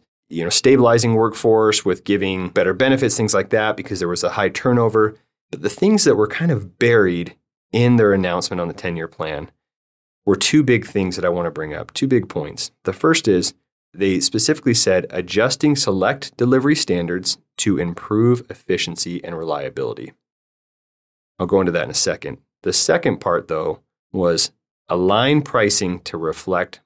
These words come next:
market dynamics. So there's a lot to unpack from those, right? So adjust select delivery standards to improve efficiency and reliability. I took that as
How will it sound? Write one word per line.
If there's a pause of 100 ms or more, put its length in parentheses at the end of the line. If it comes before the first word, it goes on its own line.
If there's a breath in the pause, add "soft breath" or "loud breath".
market
dynamics. (1040)
So
there's
a
lot
to (300)
unpack (640)
from
those, (200)
right? (540)
So
adjust
select
delivery
standards (600)
to
improve
efficiency
and
reliability. (580)
I
took
that
as